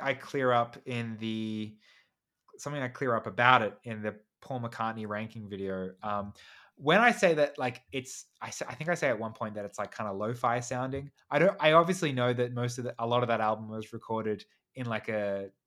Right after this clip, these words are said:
studio in New York with, like, a full band and stuff, and it's very much not lo-fi. But that album, Ram, is, it, it brings up that kind of provincial vibe. And if you listen to a song like Three Legs,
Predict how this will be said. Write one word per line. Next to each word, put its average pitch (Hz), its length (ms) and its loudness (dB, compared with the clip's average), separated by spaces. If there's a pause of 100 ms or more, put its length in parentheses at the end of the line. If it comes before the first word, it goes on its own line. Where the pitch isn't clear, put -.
(120)
studio 113 560 -2
in 107 120 -4
New 107 120 -6
York 104 320 -2
with, 110 100 -6
like, 98 300 -4
a - 20 -18
full 123 200 -6
band 107 360 -6
and 110 100 -10
stuff, 107 280 -4
and 98 100 -14
it's 95 120 -16
very 107 160 -4
much 98 260 -2
not 104 240 -8
lo-fi. 110 580 0
But 139 240 4 (840)
that 170 240 10
album, 135 580 6
Ram, 127 600 0 (120)
is, 117 560 -4 (2000)
it, 110 220 -14
it 156 260 -6
brings 175 400 4
up 151 200 6
that 127 160 -2
kind 120 180 -2
of 113 140 -6
provincial 120 600 -4
vibe. 104 400 0 (180)
And 131 140 -4
if 127 120 -4
you 131 80 -2
listen 143 240 -4
to 143 80 -4
a 127 60 -2
song 120 220 -4
like 110 240 -6
Three 127 340 -4
Legs, 107 600 -2